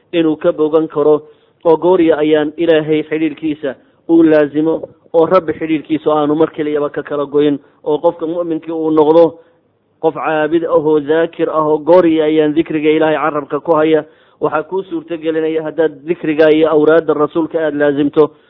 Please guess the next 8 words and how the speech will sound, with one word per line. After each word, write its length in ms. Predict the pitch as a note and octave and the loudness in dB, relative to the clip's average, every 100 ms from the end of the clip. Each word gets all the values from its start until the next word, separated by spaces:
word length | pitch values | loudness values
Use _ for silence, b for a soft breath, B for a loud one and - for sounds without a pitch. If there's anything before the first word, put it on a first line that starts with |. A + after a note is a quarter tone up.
| b | b
wakhtigaaguba 760 | E3+ E3+ E3 D#3 D3+ D3 D3+ | -2 -2 -4 0 0 0 2
wuxuu 280 | D#3 D#3 D3 | 2 2 -2
noqonayaa 480 | D3 C#3+ D3+ C#3+ C#3+ | -4 -2 0 2 2
wakhti 200 | C#3+ - | 2 2
wada 180 | C#3 C3 | 2 2
cibaada, 340 | C3 C3+ C3+ C3+ | 0 -2 -2 -4
insha 160 | B2+ C3 | -6 -10
Allah. 240 | B2+ | -10